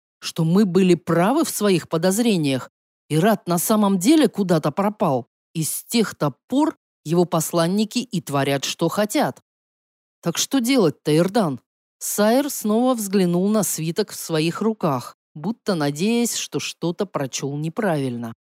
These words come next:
«Если Ират не вернется к полуночному балу, нас ждет война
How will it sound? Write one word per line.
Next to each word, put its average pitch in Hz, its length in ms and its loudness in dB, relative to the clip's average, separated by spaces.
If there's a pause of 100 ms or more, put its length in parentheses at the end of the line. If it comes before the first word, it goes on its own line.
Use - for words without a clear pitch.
(420)
«Если 160 460 0
Ират 226 320 2
не 156 100 -2
вернется 190 480 -2
к - 100 -20
полуночному 156 720 -2
балу, 135 460 0 (340)
нас 180 380 0
ждет 156 440 0
война 151 600 0